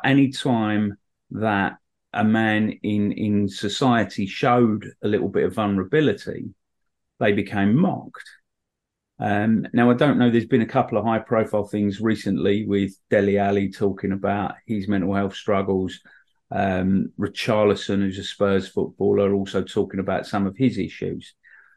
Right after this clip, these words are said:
Um, and time will tell if that media, that media response is different. Um, but I think that, that, that needs to be, be looked at from a society point of view,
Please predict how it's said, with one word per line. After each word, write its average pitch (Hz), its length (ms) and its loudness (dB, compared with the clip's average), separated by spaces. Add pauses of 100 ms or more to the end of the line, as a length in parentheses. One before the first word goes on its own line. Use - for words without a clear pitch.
(220)
Um, 101 600 -2
and 113 160 0
time 135 320 4
will 117 140 2
tell 127 500 -2 (920)
if 123 200 2
that 113 260 0
media, 104 920 2 (1120)
that 95 140 -2
media 117 380 6
response 101 600 0
is 98 120 -6
different. - 560 -4 (640)
Um, 98 320 0
but 127 160 2
I 123 60 6
think 127 500 0
that, - 320 -2
that, 110 220 -4
that 135 280 0
needs 110 440 -2 (160)
to 107 500 0 (560)
be, 107 460 2 (200)
be 120 140 6
looked 110 360 2
at 78 220 -2
from 107 220 -4
a 104 60 -4
society 101 560 -2
point 92 260 -2
of 90 60 -4
view, 95 380 0